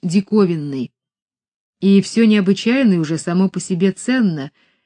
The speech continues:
независимо от хорошего или плохого самочувствия. Неужели надо убрать паруса и уклониться от приключений, даже если оно не сулит ничего доброго? Уехать как раз тогда, когда жизнь становится немного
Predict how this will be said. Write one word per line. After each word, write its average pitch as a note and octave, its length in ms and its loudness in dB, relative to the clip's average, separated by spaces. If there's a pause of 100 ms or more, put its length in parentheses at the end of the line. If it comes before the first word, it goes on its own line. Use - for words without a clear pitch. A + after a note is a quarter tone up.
(160)
независимо G3 720 4
от - 240 -6
хорошего F#3 520 0
или D#3+ 80 -4
плохого E3 420 -4
самочувствия. D3 1000 -10 (920)
Неужели C#4+ 420 4
надо A3 320 4
убрать G#3 340 2
паруса G#3+ 560 -2 (360)
и A3 80 4
уклониться A3+ 640 4
от F#3+ 100 -2
приключений, A3 800 0
даже A3+ 300 -2
если G#3 340 -2
оно G3+ 180 2
не G#3 120 2
сулит G3+ 360 -2
ничего F#3+ 380 -2
доброго? D3+ 500 -8 (1000)
Уехать B3 500 4
как A3 240 -2
раз C4 220 -2
тогда, G#3 360 -2
когда G3+ 380 0
жизнь A3 400 0
становится A3 580 -2
немного A3+ 480 0